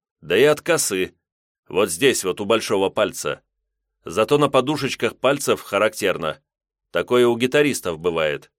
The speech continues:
И ещё у лучников. "Из лука он бил", усмехнулся Миша. "Думаю, вполне умело". Звенья вскинула брови. "Так что ж это получается? Тать?" "Очень может быть.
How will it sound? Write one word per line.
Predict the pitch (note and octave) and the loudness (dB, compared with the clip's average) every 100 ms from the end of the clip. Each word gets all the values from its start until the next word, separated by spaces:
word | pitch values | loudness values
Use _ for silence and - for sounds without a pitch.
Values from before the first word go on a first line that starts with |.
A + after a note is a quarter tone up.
| _ _ | _ _
И | - F#2+ | -6 -4
ещё | F#2 - B2 C3 - _ _ _ - | -4 0 2 2 -2 _ _ _ -6
у | A2 | -2
лучников. | C3+ C3+ - - D2 D2+ - - _ _ _ _ _ _ _ _ | 0 -2 -4 -8 -6 -6 -8 -16 _ _ _ _ _ _ _ _
"Из | - G2 F#2+ | -2 0 0
лука | C3 B2+ B2 - | -2 2 0 0
он | B2 A2 F2+ | 0 0 0
бил", | E2+ D2+ C#2+ _ - | -2 -4 -6 _ -6
усмехнулся | F#2+ - G#2 F#2+ G2 F2 F#2+ | -6 -2 -6 -4 -6 -2 -2
Миша. | F#2+ E2 E2 D2 _ _ _ _ - | -2 -4 -4 -6 _ _ _ _ -4
"Думаю, | G#2 C3+ C#3+ C#3+ | 2 4 6 4
вполне | - C3+ A#2+ A#2 | 4 2 4 4
умело". | B2 B2 F#2 D#2+ C#2 - _ _ _ _ _ _ _ _ | 2 2 0 0 -4 -8 _ _ _ _ _ _ _ _
Звенья | - D#2 F#2+ A2 A2 | -14 -6 0 2 0
вскинула | - - G#2+ G2+ G2 | -2 -6 -2 0 0
брови. | G2 F#2 D#2+ - _ _ _ _ _ | 2 0 0 -6 _ _ _ _ _
"Так | - A#2 | -8 -6
что | - - C3 | -6 -4 -4
ж | B2+ | -4
это | A#2 | -8
получается? | - A#2+ A2+ A2+ G2+ - G2 _ _ _ - | -6 -6 -2 -2 -2 -6 -12 _ _ _ -6
Тать?" | D3+ F3+ - - _ _ _ _ _ _ _ - | -4 -4 -6 -12 _ _ _ _ _ _ _ -4
"Очень | F2+ F#2+ A#2+ A#2+ | 0 2 0 0
может | G#2+ G2+ A#2 | 0 0 -2
быть. | F#2+ E2 - | -2 -4 -6